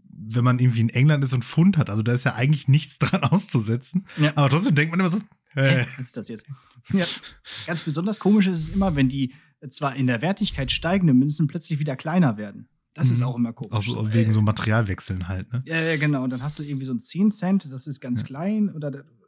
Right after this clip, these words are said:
Speaker 2: keine Ahnung. Und,
Speaker 1: Ja.
Speaker 2: äh, ja.
Speaker 1: Das haben wir aber ja auch, das fünf Cent Stück ist ja auch größer als das zehn Cent Stück.
Speaker 2: Ja, ja.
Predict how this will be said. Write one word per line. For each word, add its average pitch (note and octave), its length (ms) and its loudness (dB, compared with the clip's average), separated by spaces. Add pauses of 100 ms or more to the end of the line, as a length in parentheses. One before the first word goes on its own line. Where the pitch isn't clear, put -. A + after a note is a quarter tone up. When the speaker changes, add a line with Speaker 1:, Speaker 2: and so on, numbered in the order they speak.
(300)
Speaker 2:
keine A#2+ 240 -10
Ahnung. G#2+ 260 -20
Und, - 220 -20 (220)
Speaker 1:
Ja. G#2 140 -4 (200)
Speaker 2:
äh, C3+ 120 -20 (100)
ja. - 160 -8 (380)
Speaker 1:
Das - 180 -4
haben A2 140 2
wir A2+ 100 2
aber B2+ 140 2
ja A#2+ 120 0
auch, B2 100 -2
das G#2+ 140 -10
fünf A2 240 -4
Cent A2 220 -4
Stück - 240 -12
ist - 100 -18
ja G2 80 -12
auch G#2 160 -12
größer G#2+ 280 -10
als G#2+ 100 -12
das G#2 160 -12
zehn A2 240 -14
Cent A2+ 200 -14
Stück. - 180 -18 (120)
Speaker 2:
Ja, A#2+ 140 -8
ja. D3+ 160 0